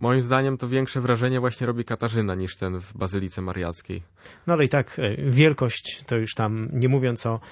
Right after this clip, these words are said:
Speaker 2: e, o dzwonie, e, e, jego brzmieniu, jeżeli chodzi o wielkości, sama wielkość, e, dzwonu jest niewyobrażalna.
Speaker 1: Mhm.
Speaker 2: Tak to, tak to właśnie, tak to właśnie działa. Jak widziałem ten dzwon w Katarzynie na żywo, to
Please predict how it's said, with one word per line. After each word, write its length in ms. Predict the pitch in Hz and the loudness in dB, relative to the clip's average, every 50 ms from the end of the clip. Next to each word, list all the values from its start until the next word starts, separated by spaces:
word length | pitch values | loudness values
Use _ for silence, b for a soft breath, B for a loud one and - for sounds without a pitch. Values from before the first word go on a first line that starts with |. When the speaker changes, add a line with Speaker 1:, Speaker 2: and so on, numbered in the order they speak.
| B B B B B _ - | B B B B B _ -6
Speaker 2:
e, 220 | 113 107 107 113 | -4 -4 -4 -4
o 240 | - 120 117 113 113 | -4 -2 -2 -2 -4
dzwonie, 480 | 117 113 110 120 131 131 120 113 113 110 | -4 -2 2 2 4 4 4 2 0 0
e, 280 | 110 110 113 - - | -2 -2 -4 -4 -4
e, 520 | - 123 113 113 113 113 113 113 123 127 - - 139 127 117 117 120 123 123 120 127 | -4 -4 -2 -2 -4 -4 -6 -4 -6 -6 -6 -6 -6 -6 -6 -6 -8 -8 -8 -2 0
jego 220 | 131 131 131 139 | 2 4 4 4
brzmieniu, 400 | 135 135 131 151 165 151 139 127 | 4 6 6 6 6 8 6 4
jeżeli 280 | 123 120 110 131 123 113 | 4 2 0 0 -2 0
chodzi 220 | - 127 113 120 | 0 0 0 2
o 40 | 113 | 0
wielkości, 360 | 117 113 - 135 123 - 123 | 0 0 0 0 0 0 -2
sama 340 | - - 156 156 147 139 131 | 4 6 8 8 8 8 6
wielkość, 640 | 120 131 139 139 131 - 127 120 110 - - - - | 6 6 6 4 4 4 2 2 2 -2 -4 -4 -2
e, 100 | 113 110 113 117 113 120 113 | 0 0 0 0 0 -2 -2
dzwonu 320 | 113 113 113 120 120 117 | 0 2 4 4 6 6
jest 280 | 113 107 - - - 110 | 4 2 -2 -4 0 4
niewyobrażalna. 1300 | 107 117 131 135 139 147 156 151 127 127 123 123 120 113 120 120 120 113 107 110 101 95 95 98 95 98 B B B B B B B B B B | 6 10 10 12 12 12 10 10 8 8 6 6 6 6 6 6 6 6 6 6 4 4 2 0 -2 -4 B B B B B B B B B B
Speaker 1:
Mhm. 180 | B - 95 90 | B -14 -8 -4
Speaker 2:
Tak 200 | 101 107 101 - | -4 -4 -4 -2
to, 280 | - 107 104 107 120 131 143 - _ _ | -2 -2 -2 -2 -2 -6 -8 -12 _ _
tak 140 | - 120 107 | -2 -2 0
to 120 | - 117 107 | 0 -2 -2
właśnie, 280 | 110 107 - 123 120 190 202 185 131 127 165 - | -2 -2 -2 -2 -4 -4 -2 -2 -2 -2 0 0
tak 140 | - 117 | 0 2
to 100 | - 127 | 4 4
właśnie 280 | 113 117 110 - 123 123 | 4 4 4 6 4 6
działa. 280 | 113 139 147 143 131 123 | 8 8 8 10 8 8
Jak 140 | 120 117 110 | 6 4 4
widziałem 280 | 123 113 123 123 113 | 4 4 4 4 4
ten 160 | - 123 117 107 | 4 4 4 4
dzwon 180 | 113 120 117 | 4 2 2
w 60 | 98 | 2
Katarzynie 540 | - 120 - 110 110 107 120 123 117 113 110 | 0 0 2 2 2 4 2 2 4 2 2
na 160 | 107 107 110 | 2 2 4
żywo, 260 | 113 113 127 120 117 110 | 4 4 4 2 2 2
to 140 | - 107 | 0 -2